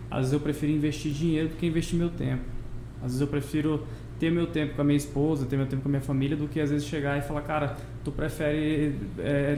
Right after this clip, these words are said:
três horas aqui ou mil reais?" Meu amigo, pega mil reais aqui e vai-te embora.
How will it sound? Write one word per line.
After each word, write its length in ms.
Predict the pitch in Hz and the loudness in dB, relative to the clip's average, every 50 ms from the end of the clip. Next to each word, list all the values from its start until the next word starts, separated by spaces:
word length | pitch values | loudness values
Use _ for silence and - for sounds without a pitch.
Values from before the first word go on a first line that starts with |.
| 147 - | 2 2
três 260 | 180 185 196 190 175 | 6 6 8 8 8
horas 220 | 180 170 170 156 165 | 6 6 6 6 4
aqui 320 | 156 - - 180 190 208 | 2 2 2 2 4 6
ou 80 | 208 196 | 6 6
mil 200 | 190 185 185 175 | 6 4 4 4
reais?" 340 | 165 165 160 151 143 131 | 4 4 4 4 4 4
Meu 80 | 147 156 | 2 2
amigo, 200 | 156 165 160 147 - | 2 2 0 0 0
pega 160 | 156 151 151 | 0 0 0
mil 160 | 151 151 151 151 | 0 2 2 2
reais 260 | 156 151 143 143 143 | 2 2 2 2 0
aqui 160 | 143 139 - 143 | 0 -2 -2 0
e 20 | |
vai-te 240 | 139 147 147 143 - | 0 2 0 0 0
embora. 380 | 151 147 139 135 135 131 135 | 0 2 2 2 2 0 0